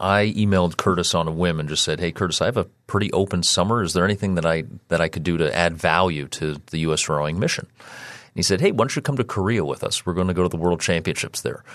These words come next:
And so I was blown away. Like, that's ridiculous that somebody, you know, as new in the sport as me could, like, would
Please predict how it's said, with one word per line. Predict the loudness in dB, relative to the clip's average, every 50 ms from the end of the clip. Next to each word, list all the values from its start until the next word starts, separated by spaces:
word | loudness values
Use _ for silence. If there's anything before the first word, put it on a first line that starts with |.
| -18 -18 -18 -20 -20 -12 -4
And | -2 0
so | 0 0 -2 -2
I | -2 -2
was | 0 0 -2 -2
blown | -4 _ 0 0 2 4 2 4 4
away. | 4 4 4 4 4 4 2 2
Like, | 0 0 -2
that's | -2 -4 -2 -4
ridiculous | -4 0 0 -2 0 0 0 0 2 2 2 2
that | 0 0 0 0 -2 -2
somebody, | 0 0 0 0 2 2 2 2 2 2 0 0
you | 0 -2
know, | 0 0 0
as | 0 0 2
new | 2 2 2
in | 2 0
the | 0
sport | 0 0 2 2 2 4 2
as | 0 0
me | -2 -2 -2
could, | 0 -2 2
like, | 2 2 0 0
would | -2 -4 -4 -4 -10